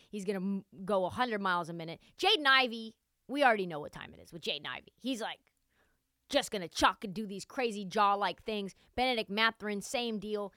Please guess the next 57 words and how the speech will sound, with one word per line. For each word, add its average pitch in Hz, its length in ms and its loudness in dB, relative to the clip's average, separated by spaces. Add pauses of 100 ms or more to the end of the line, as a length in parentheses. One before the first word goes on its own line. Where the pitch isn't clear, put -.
(120)
Keegan 254 280 -2
Murray's 233 260 -2
gonna 202 160 -4
try 226 200 0
to 180 80 -4
calm 233 300 -2
the 208 80 -4
team 220 360 -4
down. 196 600 2 (840)
Right? 196 200 -4
Simmer 196 260 -4
'em 180 80 -4
down, 170 220 -6
guys. 151 280 -10
Like, 147 120 -12
we 151 80 -14
just, 143 220 -16 (340)
just - 160 -20
play 160 180 -8
our 170 120 -4
defense, 156 520 -14 (160)
stay - 220 -14
in 151 160 -8
ourselves. 143 680 -12 (280)
Keegan 240 240 -4
Murray 214 180 -2
is 180 80 -4
gonna 180 120 -6
be 165 80 -8
the 151 100 -14
dad 180 400 -2
of 165 60 -6
the 170 60 -8
group. 170 300 -8 (220)
And 277 100 -6
then 320 80 -6
Andrew 302 320 -2
Nembhard, 277 380 0
who 277 100 -4
knows 202 240 -4
why 156 140 -4
he's 151 160 -12
there? - 240 -16
He's 302 160 -6
been 277 120 -2
okay, 160 280 -4
but 190 140 -2
who, 254 200 -4 (140)
I, 196 200 4
I 185 180 0
honestly 170 340 -4
don't - 220 -12
know 139 100 -12
why 135 140 -10
he 147 120 -16
was - 120 -18
chosen. - 320 -20